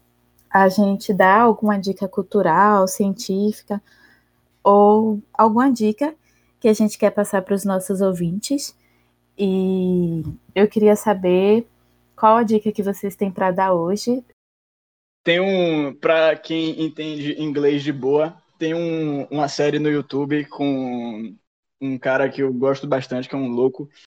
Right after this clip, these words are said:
Speaker 2: e é só de alimento fermentado. O nome é It's Alive, do canal Bom Apetite. E ele traz diversos, é, vídeos, diversas receitinhas pra, pra fermentar em casa. Então, assim,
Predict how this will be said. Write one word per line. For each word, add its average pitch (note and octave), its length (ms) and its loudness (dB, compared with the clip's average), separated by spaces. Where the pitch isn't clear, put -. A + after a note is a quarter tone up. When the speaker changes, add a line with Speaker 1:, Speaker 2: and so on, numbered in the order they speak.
Speaker 2:
e C#3 140 4
é C#3 80 0
só D#3+ 300 -4
de F3+ 80 -2
alimento D#3+ 320 -2
fermentado. A#2 600 -6
O C3+ 80 -6
nome C#3+ 260 -4
é - 220 -6
It's F3 400 -2
Alive, A#2 520 -2
do C3 160 -6
canal C3 460 0
Bom D#3+ 380 0
Apetite. D3 680 -4
E C3+ 80 -6
ele C#3+ 160 -4
traz C#3+ 320 -2
diversos, D#3+ 720 -2
é, B2 260 -4
vídeos, C#3 420 -2
diversas D3+ 420 0
receitinhas D3+ 840 -6
pra, A#2 560 -2
pra C#3+ 140 2
fermentar B2+ 600 -4
em C#3+ 80 -8
casa. C#3+ 500 -4
Então, C3+ 580 0
assim, B2+ 360 -2